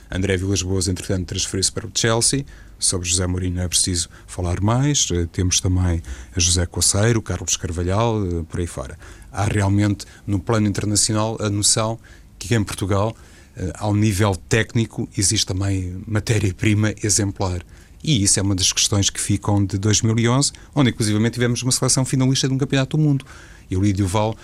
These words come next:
também <laughs> merece aqui uma palavra que não pode ser pequena,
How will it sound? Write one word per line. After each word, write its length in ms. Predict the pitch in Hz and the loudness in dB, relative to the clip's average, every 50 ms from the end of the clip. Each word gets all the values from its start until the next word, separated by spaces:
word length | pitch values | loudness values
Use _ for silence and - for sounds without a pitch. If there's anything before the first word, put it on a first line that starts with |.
| - - - - - | -18 -20 -20 -4 0
também 300 | - 139 113 139 139 131 | 2 4 4 4 4 4
<laughs> 20 | |
merece 360 | 127 123 131 127 120 - - | 4 4 4 4 4 2 2
aqui 140 | 123 - - | 0 0 0
uma 160 | 131 135 127 | 0 0 0
palavra 560 | 127 - 123 123 127 131 120 135 139 143 139 139 - - - - - - - - - - - - - - - | 0 0 0 0 0 0 0 2 2 2 0 0 -4 -10 -20 -20 -20 -20 -20 -20 -20 -20 -20 -20 -18 -14 -2
que 80 | - 139 | 0 2
não 100 | 123 107 | 2 2
pode 240 | - 123 117 - - | 2 2 2 2 2
ser 180 | - 113 - | 2 0 0
pequena, 520 | - - - 117 104 98 98 110 117 135 | -4 -2 0 0 2 2 2 0 0 -2